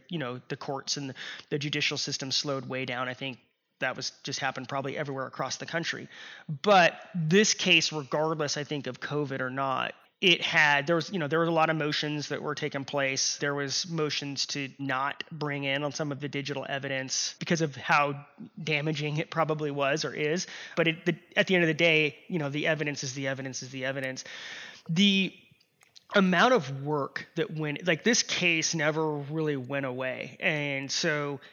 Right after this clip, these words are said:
it, and what I mean by that is it was a long process. So it was almo-, you know, almost four years, I believe, until it actually made it to trial.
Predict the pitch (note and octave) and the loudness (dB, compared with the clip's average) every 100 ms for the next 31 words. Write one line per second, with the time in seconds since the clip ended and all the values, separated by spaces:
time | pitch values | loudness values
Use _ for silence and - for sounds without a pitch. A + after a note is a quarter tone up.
0 | _ _ F#3+ E3+ E3+ - _ _ _ _ | _ _ 2 2 2 -6 _ _ _ _
1 | _ B3+ A3 F#3 F3 E3+ F3 D#3+ D3 C#3 | _ -2 4 6 6 6 4 4 4 4
2 | C3+ C#3 C#3 - _ _ _ A#3 G#3+ F3+ | 2 0 -4 -8 _ _ _ 0 2 2
3 | D#3 D#3 D3 C#3+ D3+ D3 D3 C3 - E3+ | 2 2 0 0 0 0 -4 -4 -2 -2
4 | - F#3 E3 - - _ - F3 E3 E3 | -2 -2 -4 -8 -18 _ 0 0 0 0
5 | F3 D#3+ - - E3 D#3+ D#3+ C#3+ E3 D3+ | 0 -2 -4 -4 -2 0 0 0 0 0
6 | C3+ C3 C3+ C#3 C3+ C3+ D3 C#3 C3+ - | -4 -6 -8 -8 -8 -8 -4 -4 -4 -4
7 | D#3+ D#3 C#3+ - C#3 C3+ C3+ C3+ C3+ - | -2 0 0 -2 -4 -6 -6 -6 -8 -8
8 | C#3+ - C#3 C#3 C#3+ - | -8 -6 -4 -2 -2 -6